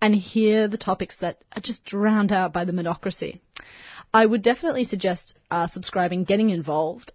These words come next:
I can give you the kind of greater details now. For a subscription is currently thirty-five dollars for a concession or pension. It is seventy-five dollars for a waged, and is one hundred fifty dollars, uh, for a Solidarity subscription.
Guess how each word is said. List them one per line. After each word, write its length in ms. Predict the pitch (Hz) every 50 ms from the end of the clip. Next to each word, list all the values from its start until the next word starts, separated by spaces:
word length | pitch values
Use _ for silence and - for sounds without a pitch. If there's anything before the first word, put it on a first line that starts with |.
| -
I 360 | 196 196 190 190 185 185 190 185
can 100 | 208 214
give 100 | 220 226
you 100 | 247 226
the 520 | 185 190 180 175 170 165 170 165 156 - -
kind 140 | - 190 170
of 80 | 165 135 160 160 - _ _ _ _ - -
greater 220 | - 208 196 185
details 400 | 180 - 185 190 202 185 170 160
now. 360 | 180 180 180 170 165 165 170 - - - - - _ _
For 200 | - 254 240 247
a 40 |
subscription 580 | 240 - 226 - - - 196 196 - - 190 185
is 260 | - 190 196 185 185
currently 420 | - - 190 185 170 180 180 175 - -
thirty-five 400 | - 208 220 226 - 214 196 190
dollars 300 | 180 175 175 170 175 170
for 320 | - - 185 175 165 165 -
a 60 | -
concession 580 | - - 180 - - - 190 - - - 185 - -
or 80 | 160 -
pension. 500 | - - 196 196 - - 240 254 320 - _ _ _ _ _ - - - - - - - - _ -
It 80 | 196
is 120 | 185 180 -
seventy-five 640 | - - 233 233 233 262 - 254 226 - 208 196 185
dollars 280 | 196 180 180 180 175 -
for 220 | - 190 175 165
a 80 | 165 170
waged, 500 | 180 202 208 202 202 214 185 - - - -
and 100 | 190 190
is 180 | 185 180 165
one 140 | 156 175 196
hundred 320 | 202 208 208 190 196 208 -
fifty 220 | 214 196 - 180
dollars, 420 | 180 175 170 165 165 165 170 - -
uh, 200 | - 151 160 156
for 180 | - - 165
a 60 | 165 151
Solidarity 720 | - - 160 160 160 165 156 156 156 160 - - 160 151
subscription. 720 | - - 147 - - - 160 - - - 151 156 147 160